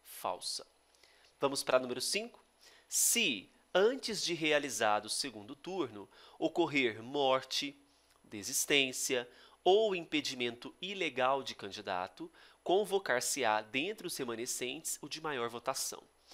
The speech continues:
O aluno desatento, ele faz a leitura correndo dessa número cinco e vê, observa que ela está correta. Só que o aluno atento, ele percebe que aqui nós temos um erro.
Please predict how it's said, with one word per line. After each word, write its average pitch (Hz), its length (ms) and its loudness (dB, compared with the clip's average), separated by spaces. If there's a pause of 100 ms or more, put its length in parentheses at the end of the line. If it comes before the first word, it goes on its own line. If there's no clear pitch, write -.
(240)
O 226 140 0
aluno 151 320 0
desatento, 123 760 -6
ele 139 160 -4
faz 160 440 0
a - 20 0
leitura 131 340 -6
correndo 139 600 -4
dessa 110 200 -6
número 107 240 -10
cinco 110 480 -10 (1500)
e 208 400 -2
vê, 180 380 -6 (160)
observa 165 480 2
que - 80 -4
ela 160 100 0
está 147 220 -2
correta. 147 640 -4 (420)
Só - 200 -2
que 151 140 -4
o 175 60 2
aluno 139 320 0
atento, 127 600 -6
ele 123 180 -8
percebe 127 500 -4
que 131 220 -6
aqui 165 320 -10
nós 143 200 -6
temos 123 320 -8
um 139 120 -10
erro. 113 340 -12